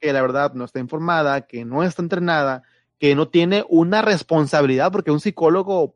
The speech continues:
por ser profesional y estar licenciado, tiene una responsabilidad. Si, eh, si él hace algo mal,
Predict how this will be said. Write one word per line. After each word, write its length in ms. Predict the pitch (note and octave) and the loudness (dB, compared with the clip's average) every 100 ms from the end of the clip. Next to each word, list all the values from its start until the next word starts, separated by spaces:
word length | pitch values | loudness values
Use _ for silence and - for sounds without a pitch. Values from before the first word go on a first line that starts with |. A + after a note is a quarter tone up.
| - | -6
por 220 | C3+ A#2+ | -6 -6
ser 240 | C3+ C3+ | -8 -8
profesional 640 | F#3 F#3 E3 C3+ C3 G3 A3 | -10 -12 -10 -8 -6 -6 -4
y 120 | C#3+ | -6
estar 240 | C3 C3+ | -6 -6
licenciado, 600 | D#3+ F#3 E3 G3 F#3 D#3+ - _ _ _ | -4 -4 -4 0 2 2 -2 _ _ _
tiene 260 | D#3 D3+ F3+ | 0 0 0
una 220 | F3+ G3+ | 2 2
responsabilidad. 800 | G3+ E3+ D3 D3 A#2+ A#2+ F3 B3 | 0 -2 0 0 -2 -2 -4 -4
Si, 220 | - D#3 | -2 0
eh, 240 | D#3 E3+ - _ _ _ _ | 0 -2 -8 _ _ _ _
si 220 | _ D#3+ | _ 0
él 100 | D#3+ G3+ | 0 2
hace 260 | F#3 E3 | 0 0
algo 200 | G3+ G3+ | 0 2
mal, 300 | G3+ A#3 C#4+ | 2 0 -2